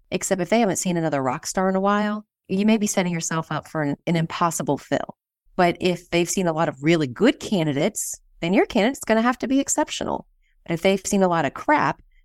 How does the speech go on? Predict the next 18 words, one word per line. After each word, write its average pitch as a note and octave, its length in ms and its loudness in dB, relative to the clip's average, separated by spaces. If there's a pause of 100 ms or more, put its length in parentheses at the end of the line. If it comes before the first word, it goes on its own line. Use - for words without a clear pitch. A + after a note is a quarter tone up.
(120)
this G3 140 -4
kinda A#3 220 2
helps F#3+ 400 -4
remind D#3 480 0
them B3 240 4 (480)
that E3 180 -2
you F#3+ 120 2
represent D#3+ 420 0
the C#3+ 60 -8
cream C#3+ 240 2
of C#3+ 60 2
the - 60 -6
crop. - 320 -6 (220)
So - 140 -4
you F3+ 160 0
ask E3+ 280 0
the F3+ 80 -6
comparison. C#3+ 680 -4